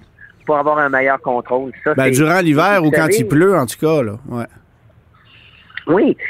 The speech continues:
Speaker 1: et, et, et ça, ben, euh, il faut qu'on puisse adapter notre conduite aux différentes technologies qu'on possède. Et il y en a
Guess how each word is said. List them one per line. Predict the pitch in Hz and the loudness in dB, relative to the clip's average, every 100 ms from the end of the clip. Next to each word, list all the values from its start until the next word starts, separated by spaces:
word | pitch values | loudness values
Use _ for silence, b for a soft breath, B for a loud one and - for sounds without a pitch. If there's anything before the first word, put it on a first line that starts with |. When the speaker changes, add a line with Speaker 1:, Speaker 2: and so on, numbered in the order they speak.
| B | B
Speaker 1:
et, | 160 156 | -4 -2
et, | 165 160 143 | -2 0 0
et | - | 0
ça, | 285 | -2
ben, | 247 135 | 0 -2
euh, | 135 143 139 - | -2 -2 -4 -4
il | 147 | -10
faut | - - 320 | -10 -14 -6
qu'on | 156 131 | -4 -2
puisse | - 202 - | -2 -2 -2
adapter | 147 151 139 - 214 233 | -4 -2 -4 -4 -10 -6
notre | 151 - | -8 -6
conduite | 135 123 120 - 180 - | -10 -10 -12 -6 -6 -6
aux | 120 - | -12 -12
différentes | - 135 143 156 | -4 -2 -2 -6
technologies | 143 - 131 120 120 113 113 143 165 160 120 - | -6 -6 -4 -2 -2 -2 -6 -8 -6 -4 -6 -6
qu'on | 127 | -4
possède. | 131 117 - 196 | -2 -2 -2 -4
Et | 113 | -6
il | 117 | -2
y | 117 | -2
en | |
a | 127 | -4